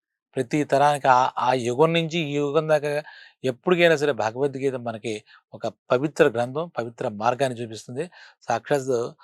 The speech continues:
చదవడం మొదలెడితే కృష్ణ భగవానుడే మనకు వచ్చి నేర్పుతాడు ఇందాక చెప్పినట్టు. కాబట్టి భగవద్గీతని మనస్ఫూర్తిగా, బలవంతుడిలా కాదు, మనస్ఫూర్తిగా ఇది నా గ్రంథం,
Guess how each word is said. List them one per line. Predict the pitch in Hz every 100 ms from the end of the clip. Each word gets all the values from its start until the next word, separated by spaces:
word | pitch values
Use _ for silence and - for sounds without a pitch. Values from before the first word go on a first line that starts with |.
| _ -
చదవడం | 113 127 135
మొదలెడితే | 131 123 147
కృష్ణ | 135 117 127
భగవానుడే | 127 135 131
మనకు | 127 123
వచ్చి | 123
నేర్పుతాడు | 127 120 127 95 - _ _ _ _ _ _ _ _ 110
ఇందాక | 127 123
చెప్పినట్టు. | 120 113 101 87 _ _ - _ 107
కాబట్టి | 104 113
భగవద్గీతని | 104 98 110 131 127 113 117 120 117
మనస్ఫూర్తిగా, | 101 107 120 117 - - 131 131 117 101 _ _ _ -
బలవంతుడిలా | 110 131 139 131 127 127
కాదు, | 117 101
మనస్ఫూర్తిగా | 98 117 - 127 120
ఇది | 117
నా | 110 110
గ్రంథం, | 107 110 107 110